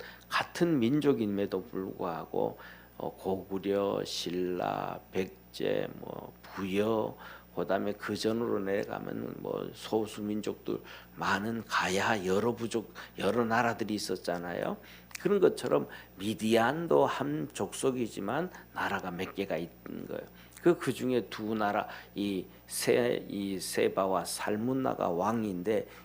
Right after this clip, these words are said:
이들이 도망을 가버린 거예요. 그러니까 이 세바와 살문나 왕을 잡으려고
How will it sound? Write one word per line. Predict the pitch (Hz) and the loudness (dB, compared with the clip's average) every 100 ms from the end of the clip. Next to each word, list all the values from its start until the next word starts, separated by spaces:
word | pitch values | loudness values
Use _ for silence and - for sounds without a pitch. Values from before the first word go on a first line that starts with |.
| - | 0
이들이 | 147 156 156 156 - | 2 2 2 0 0
도망을 | 196 - 247 240 220 | 0 4 8 8 6
가버린 | 90 90 98 85 85 | 2 -2 -2 -4 -6
거예요. | - 85 - - - - - | -6 -8 -12 -20 -20 -4 6
그러니까 | 190 131 - 113 120 - - - | 6 6 4 4 4 2 -12 -4
이 | 131 143 151 - - | 4 6 6 2 -8
세바와 | - - 147 151 151 139 127 | -10 -4 -2 2 6 8 6
살문나 | 113 - 98 110 135 147 117 | 4 0 0 0 0 4 4
왕을 | 101 110 120 107 | 4 2 0 0
잡으려고 | - - 123 123 110 98 120 123 | 0 2 2 2 0 2 4 4